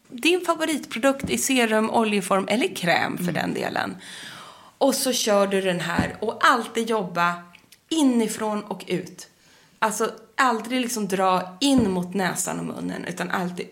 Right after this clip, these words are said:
Speaker 1: ut.
Speaker 2: Ja, jag brukar ibland bara köra runt.
Speaker 1: Ja, men det är ju för att få ut bort
Speaker 2: Ja.
Speaker 1: om man är svullen.
Speaker 2: Ja.
Speaker 1: Så är det,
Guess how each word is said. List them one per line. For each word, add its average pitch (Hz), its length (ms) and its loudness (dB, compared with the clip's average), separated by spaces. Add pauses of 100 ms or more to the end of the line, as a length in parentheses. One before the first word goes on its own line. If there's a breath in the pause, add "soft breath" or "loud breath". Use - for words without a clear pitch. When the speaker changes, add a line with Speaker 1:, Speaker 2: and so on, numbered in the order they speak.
Speaker 1:
ut. 180 380 -2
Speaker 2:
Ja, 190 120 2
jag 113 100 -2
brukar - 240 -10
ibland 90 220 -10
bara 82 100 -12
köra - 300 -8
runt. - 480 -10
Speaker 1:
Ja, 226 80 2
men 269 120 6
det 277 100 0
är 294 40 2
ju 294 100 0
för 277 120 -2
att 269 100 -6
få - 200 -4
ut 262 180 -2
bort 269 160 4
Speaker 2:
Ja. 196 180 6
Speaker 1:
om - 60 6
man 226 140 4
är 226 100 2
svullen. 233 500 0
Speaker 2:
Ja. 180 100 4 (340)
Speaker 1:
Så - 200 0
är 196 260 4
det, 180 280 0